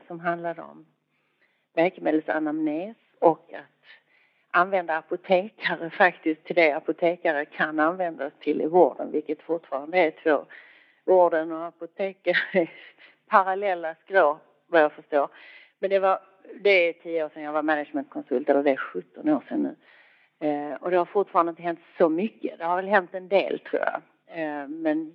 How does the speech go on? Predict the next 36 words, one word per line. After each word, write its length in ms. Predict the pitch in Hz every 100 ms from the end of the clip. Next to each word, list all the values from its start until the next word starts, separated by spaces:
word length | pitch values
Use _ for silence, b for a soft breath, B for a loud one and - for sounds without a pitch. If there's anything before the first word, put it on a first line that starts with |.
| 180
gisses 420 | 220 190 - 139 -
vad 140 | 151
mycket 260 | 151 151 156
där 180 | 208 196
finns 240 | - 156
att 120 | 135
göra 260 | 120 - 107
då. 160 | - - _ _ _ _ _ _ _ _ - B B B B B B _ 170
Eh, 360 | 160 156 156 165 151 _ _ _ _ _ _ 262
jag 220 | 226 220 -
kommer 260 | 262 214
från 300 | - 196 190
industrin 680 | 202 190 190 - 233 165 170
annars, 260 | 208 202 -
jag 180 | 175 147
är 100 | 180
civilingenjör. 800 | 233 220 127 - 156 - - 185 - B B B B B 170
Eh, 180 | 170
och 60 | 170
har 100 | 175
jobbat 380 | 170 170 165 -
i 120 | 156
Tetra 340 | 185 165 165
Pak 260 | 160 160 156
och 60 | 160
Alfa 200 | 151 160
Laval 380 | 160 160 147
i 60 | 156
femton 460 | - 175 175 160 170
år 180 | 156
internationellt 920 | 151 151 143 147 - 165 160 214 226 - - _ _
med 180 | 170 156
affärsutveckling. 1160 | 147 175 143 - - - 131 _ 175 214 226 -
Och 100 | 165 -
sen 180 | 160 156 -
så 240 | 151